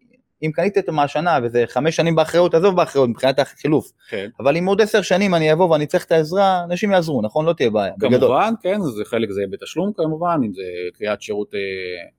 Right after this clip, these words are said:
Speaker 2: לבית לקוח, כמובן. אין
Speaker 1: איזה
Speaker 2: לנו
Speaker 1: כיף.
Speaker 2: לימיט, פונים אלינו אנשים שכבר, אה, מכירים אותנו מעל לעשור, ועדיין מגיעים ומחליפים מוצרים, או קונים מוצר חדש יותר,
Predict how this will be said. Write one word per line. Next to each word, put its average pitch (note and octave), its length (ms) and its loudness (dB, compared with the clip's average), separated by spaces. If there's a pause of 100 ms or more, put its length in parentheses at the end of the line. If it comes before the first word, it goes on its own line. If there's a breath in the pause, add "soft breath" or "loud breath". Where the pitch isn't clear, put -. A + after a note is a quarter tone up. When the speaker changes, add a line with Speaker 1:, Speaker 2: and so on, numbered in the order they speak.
(160)
Speaker 2:
לבית B2+ 260 -2
לקוח, F3+ 600 2 (380)
כמובן. A2+ 240 -10 (480)
אין C3 120 -4
Speaker 1:
איזה C3+ 140 2
Speaker 2:
לנו A#2+ 80 0
Speaker 1:
כיף. G#2+ 160 4 (100)
Speaker 2:
לימיט, D3 380 0 (420)
פונים A#2+ 220 2
אלינו A#2+ 180 2
אנשים A#2+ 260 0
שכבר, A2 480 0
אה, G2 40 0 (540)
מכירים A#2 280 2
אותנו A2+ 500 2
מעל A#2 320 2
לעשור, C#3 840 0
ועדיין G#2+ 520 0
מגיעים B2+ 420 2
ומחליפים A2 520 -2
מוצרים, D#3+ 480 0
או C3+ 80 -2
קונים A2+ 220 -2
מוצר A2 260 -4
חדש C3+ 340 -4
יותר, F3 280 0